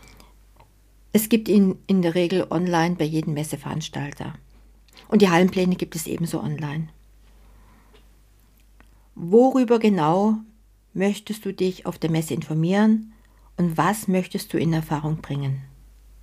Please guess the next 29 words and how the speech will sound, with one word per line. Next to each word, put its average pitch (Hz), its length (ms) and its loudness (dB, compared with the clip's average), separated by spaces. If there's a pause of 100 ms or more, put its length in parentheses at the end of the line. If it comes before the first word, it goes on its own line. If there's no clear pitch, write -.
(1300)
Mit - 160 -8
welchen 233 300 4
Firmen 220 460 4
oder 190 220 -2
mit 185 200 -4
welchen 202 260 -2
Personen 190 520 0
möchte 175 280 -8
ich 160 60 -14
in 175 80 -10
Kontakt 175 460 -10
treten? 156 480 -8 (840)
Welche 214 220 4
Vorträge 220 580 0
und 180 140 0
Workshops - 600 -2
möchte 180 280 -4
ich 175 100 -12
besuchen? 170 640 -10 (1700)
Und 214 80 6
bei 190 140 6
Workshops 202 440 0
musst 202 200 2
du 196 60 -4
dich 180 200 -4
ja 170 160 0
meist 156 320 -4
vorher 151 300 -4
anmelden. 135 580 -8